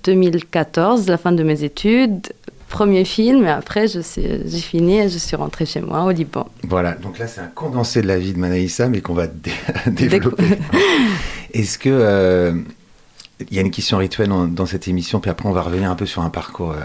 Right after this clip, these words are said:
Speaker 2: assez,
Speaker 1: Mhm.
Speaker 2: euh, assez riche quand même. Euh, est-ce qu'il y a un premier souvenir de rencontre avec la culture sous quelque forme qu'elle soit ? C'est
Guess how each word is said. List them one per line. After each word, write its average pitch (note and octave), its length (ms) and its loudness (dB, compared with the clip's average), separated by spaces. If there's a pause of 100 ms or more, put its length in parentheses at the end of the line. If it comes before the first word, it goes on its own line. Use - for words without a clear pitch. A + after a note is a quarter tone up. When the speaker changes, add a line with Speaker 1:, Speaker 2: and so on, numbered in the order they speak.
Speaker 2:
assez, F3+ 220 2
Speaker 1:
Mhm. E2 80 0
Speaker 2:
euh, D2+ 340 -4
assez D#2 240 -10
riche G#2 240 -8
quand F2+ 120 -10
même. G2+ 160 -8 (720)
Euh, E2+ 220 -4
est-ce F#2+ 160 -4
qu'il - 80 -4
y B2+ 40 4
a A#2 40 4
un G#2+ 40 0
premier A#2+ 340 2
souvenir A#2 500 0
de F#2 260 0
rencontre G2 500 -2
avec E2+ 120 -6
la E2+ 80 -6
culture G#2+ 500 -8
sous E2+ 440 -8 (460)
quelque F2 280 -6
forme F#2+ 240 -2
qu'elle E2+ 160 -2
soit ? G2 380 0
C'est F#2+ 160 -6